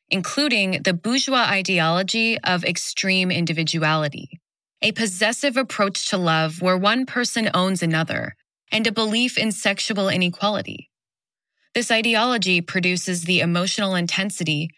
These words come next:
and the deep-seated problems plaguing love relations in capitalist society. Solving them requires a, quote, "radical re-education of the psyche and the development of love relations anchored in comradeship and solidarity."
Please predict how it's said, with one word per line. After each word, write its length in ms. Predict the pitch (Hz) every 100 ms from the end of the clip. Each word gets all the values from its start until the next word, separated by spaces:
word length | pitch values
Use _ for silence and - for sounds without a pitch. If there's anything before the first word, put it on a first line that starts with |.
| _ 190
and 140 | 202
the 60 | 190
deep-seated 760 | 208 247 - - 240 226 185
problems 640 | - 208 208 165 131 -
plaguing 600 | - - 240 285 254 185 175
love 200 | 170 175
relations 680 | 170 165 165 - 165 165
in 160 | - 175
capitalist 680 | - 165 170 160 160 - -
society. 800 | 175 170 190 208 147 - - - _ _ _ _ _ _ _ -
Solving 540 | - 208 233 269 269
them 180 | 254 240
requires 680 | 220 - 180 175 175 170 -
a, 280 | 160 156 151
quote, 540 | 151 - 160 151 - - _ -
"radical 600 | 165 190 285 262 285 254
re-education 880 | 208 226 196 185 180 180 180 - 180
of 140 | 165
the 80 | 165
psyche 600 | - 185 - - - - _ _ -
and 120 | 190
the 80 | 196
development 540 | 196 202 254 247 254
of 140 | 190
love 260 | 185 185 180
relations 880 | 185 180 202 - 165 - - - - -
anchored 380 | 202 208 208
in 160 | 190 180
comradeship 720 | - 220 226 175 170 - 165
and 180 | - 170
solidarity." 880 | - 160 156 156 175 165 139 -